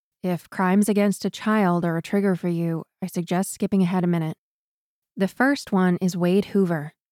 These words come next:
He was a trusted karate instructor in Lewiston, Maine, where he led the studio Kosho Warriors Martial Arts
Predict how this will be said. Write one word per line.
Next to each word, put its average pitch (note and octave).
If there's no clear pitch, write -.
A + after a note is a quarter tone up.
He G#3
was G#3
a F#3+
trusted -
karate G3
instructor E3+
in F3
Lewiston, F3+
Maine, F3
where F#3
he F#3+
led G3
the A3
studio F3
Kosho G#3+
Warriors F3
Martial F3
Arts F3+